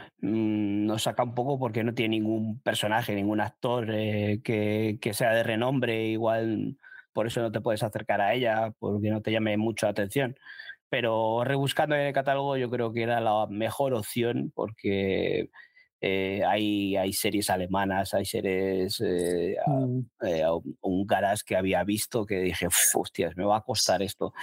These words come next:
Speaker 1: Y me decidí por esta, que, pues eso, de Channel four, que... Eh, las series británicas a mí siempre, pues, oye, no es que sea un fan de las series británicas, pero sí que
Speaker 2: Mm.
Speaker 1: me gusta,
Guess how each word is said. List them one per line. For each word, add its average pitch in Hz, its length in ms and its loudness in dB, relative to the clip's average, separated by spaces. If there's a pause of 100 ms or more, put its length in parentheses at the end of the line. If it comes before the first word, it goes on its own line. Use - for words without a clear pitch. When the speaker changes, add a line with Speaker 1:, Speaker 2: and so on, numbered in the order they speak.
(240)
Speaker 1:
Y 104 100 0
me 117 120 2
decidí 127 340 0
por 131 160 0
esta, 135 240 0
que, 104 140 0
pues 107 200 -8
eso, 98 200 -2
de 98 140 0
Channel 98 300 2
four, 170 440 0
que... 87 580 0 (420)
Eh, 76 580 0
las 90 140 -2
series 107 200 0
británicas 110 500 0
a 104 60 0
mí 104 100 0
siempre, 90 260 -2
pues, 90 160 -2
oye, 85 160 0 (560)
no 107 120 2
es 104 100 -2
que 120 100 -4
sea 107 200 2
un 107 100 -2
fan 123 260 2
de 120 120 2
las 110 160 0
series 107 180 -2
británicas, 123 420 0 (240)
pero 98 180 -2
sí - 140 0
que 95 100 2
Speaker 2:
Mm. - 20 2
Speaker 1:
me 95 80 2
gusta, 104 520 0